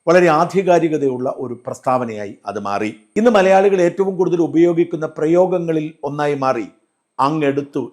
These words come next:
എന്നത്. അത് തന്നെയാണ് തരൂരിൻ്റെ കാര്യത്തിൽ മോദി ഇപ്പോൾ ചെയ്യുന്നത്. തരൂരിനെ മോദി അങ്ങെടുത്തു. രാജ്യത്തെ സേവിക്കുന്നതിന് വേണ്ടി അന്താരാഷ്ട്ര കരിയർ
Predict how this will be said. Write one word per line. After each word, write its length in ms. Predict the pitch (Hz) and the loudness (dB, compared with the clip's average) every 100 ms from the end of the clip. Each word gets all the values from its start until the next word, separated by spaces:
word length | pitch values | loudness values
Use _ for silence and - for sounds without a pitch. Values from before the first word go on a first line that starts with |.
| - | -10
എന്നത്. 260 | 107 113 120 - _ _ _ _ _ _ _ _ _ 131 | -6 -2 -2 -4 _ _ _ _ _ _ _ _ _ 0
അത് 140 | 143 151 | 0 0
തന്നെയാണ് 420 | 147 151 143 131 101 _ _ _ - 135 | 0 2 0 0 -6 _ _ _ -2 0
തരൂരിൻ്റെ 460 | 139 156 160 151 139 | 2 2 2 0 0
കാര്യത്തിൽ 320 | 135 135 127 113 _ _ 123 | -2 -2 -6 -8 _ _ -8
മോദി 340 | 135 147 143 139 127 | -4 -4 -4 -4 -6
ഇപ്പോൾ 200 | 123 117 - | -6 -8 -6
ചെയ്യുന്നത്. 420 | 117 113 117 123 - - _ _ _ _ _ _ _ - | -6 -4 -2 -2 -2 -10 _ _ _ _ _ _ _ 2
തരൂരിനെ 540 | 131 151 147 147 139 139 - - 127 | 4 4 0 0 -2 -2 -12 -10 -4
മോദി 280 | 139 147 139 | -4 -2 -2
അങ്ങെടുത്തു. 460 | 123 120 120 - 135 - _ _ _ _ _ _ _ _ _ _ 160 170 | -2 -4 -6 -2 -2 -2 _ _ _ _ _ _ _ _ _ _ 2 6
രാജ്യത്തെ 520 | 180 190 220 220 196 180 | 6 4 0 2 2 2
സേവിക്കുന്നതിന് 680 | 180 175 185 185 185 175 170 151 | 0 2 0 -2 -2 0 0 2
വേണ്ടി 260 | 131 117 151 185 - _ _ _ 156 | 2 2 0 -2 -10 _ _ _ 0
അന്താരാഷ്ട്ര 680 | 180 196 196 196 196 - 185 | 4 6 6 6 0 -4 -2
കരിയർ 400 | 180 160 175 175 | 2 2 2 2